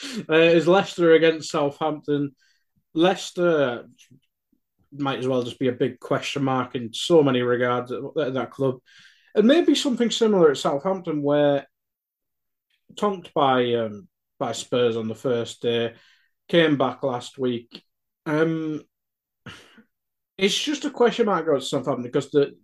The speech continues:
the tinkering with five at the back, which I know the fans don't like looking at the, looking at the social media, but they didn't like the four two two two he was playing last season. So again, we, we, I think last week we mentioned the,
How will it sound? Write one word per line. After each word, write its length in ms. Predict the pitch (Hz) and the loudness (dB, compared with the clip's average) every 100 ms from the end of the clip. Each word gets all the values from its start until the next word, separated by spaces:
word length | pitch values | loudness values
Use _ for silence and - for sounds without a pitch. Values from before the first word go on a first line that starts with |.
| _ | _
the 280 | 147 147 143 - | -2 0 -2 -2
tinkering 440 | 202 220 220 196 | -2 0 2 4
with 160 | 170 156 | 2 0
five 240 | 165 143 | -2 0
at 100 | 135 | -2
the 60 | 123 | -6
back, 340 | 120 120 113 - _ _ _ _ - | -10 -10 -10 -14 _ _ _ _ -6
which 140 | 147 | 2
I 60 | 143 | 4
know 180 | 151 | 4
the 100 | 139 | 2
fans 360 | 131 135 123 117 | 0 -2 -2 -2
don't 220 | 135 131 | -4 -4
like 200 | 131 123 | -4 -6
looking 340 | 120 120 131 123 | -4 -4 -4 -6
at 100 | 117 | -6
the, 160 | 123 143 | -6 -6
looking 260 | 131 131 | -6 -6
at 60 | 117 | -8
the 80 | 117 | -4
social 400 | 135 113 - 120 | -2 -2 -4 -6
media, 500 | 117 117 117 117 117 _ _ _ _ _ _ _ _ | -4 -2 -2 -2 -4 _ _ _ _ _ _ _ _
but 200 | 143 117 _ _ _ | -6 -6 _ _ _
they 100 | 131 | -6
didn't 240 | 123 135 - | -4 -4 -6
like 240 | 127 120 _ | -10 -10 _
the 140 | 123 | -8
four 340 | 113 - 131 117 | -6 -2 -2 -2
two 220 | - 113 | -6 -6
two 220 | - 127 | -6 -8
two 180 | 117 151 | 0 4
he 120 | 139 | 4
was 140 | 127 123 | 2 -2
playing 320 | 156 131 123 | 0 0 0
last 260 | 135 143 - | -4 -4 -6
season. 420 | 135 131 131 127 | -4 -4 -4 -4
So 420 | - 143 135 123 143 120 120 | 0 2 2 -2 -8 -10 -12
again, 400 | 123 127 123 113 | -10 -6 -6 -6
we, 180 | 117 113 | -8 -6
we, 160 | 127 - _ - | -8 -8 _ -8
I 40 | |
think 180 | 139 123 | -6 -2
last 260 | 127 120 - | -2 -4 -6
week 160 | 117 - | -8 -6
we 80 | |
mentioned 400 | 123 117 110 120 | -4 -6 -6 -6
the, 140 | 117 | -6